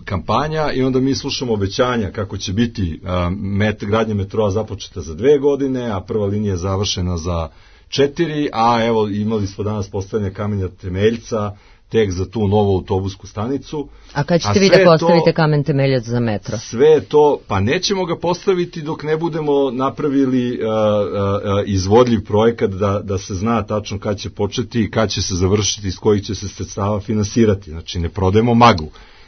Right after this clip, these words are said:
Speaker 1: Veliki projekat, najveći koji je rađen u Beogradu u poslednje, a, poslednjih godina vlasti, a, u kojoj je učestvovala Demokratska stranka, bio je most na Adi. I on je završen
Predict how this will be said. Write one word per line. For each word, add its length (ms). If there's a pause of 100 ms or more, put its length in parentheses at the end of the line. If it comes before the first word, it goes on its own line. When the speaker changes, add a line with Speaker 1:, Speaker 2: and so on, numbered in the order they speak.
(160)
Speaker 1:
Veliki 520
projekat, 540
najveći 480
koji 300
je 340
rađen 340
u 40
Beogradu 460
u 120
poslednje, 680 (160)
a, 220 (180)
poslednjih 440
godina 360
vlasti, 640 (420)
a, 240
u 100
kojoj 260
je 60
učestvovala 440
Demokratska 480
stranka, 460
bio 220
je 80
most 300
na 200
Adi. 100 (800)
I 120
on 200
je 60
završen 520